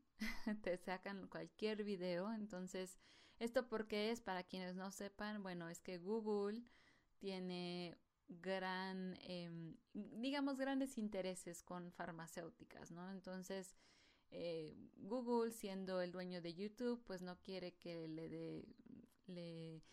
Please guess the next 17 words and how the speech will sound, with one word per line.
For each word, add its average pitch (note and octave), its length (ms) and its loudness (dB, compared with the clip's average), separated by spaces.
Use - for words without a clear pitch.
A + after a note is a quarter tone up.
desvirtúen G#3+ 1200 6
<laughs> - 320 -4
cualquier F#3+ 520 0
tipo F#3 460 -2
de E3 640 0
em, - 760 -8
entrada B3 380 6
de A3 120 6
dinero F#3+ 420 2
a F3+ 80 2
través F3 580 -2
de F3 260 2
venta E3 460 -4
de D#3+ 120 -6
farmacéuticos, - 1000 -8
pongámoslo - 600 -10
así. - 280 -12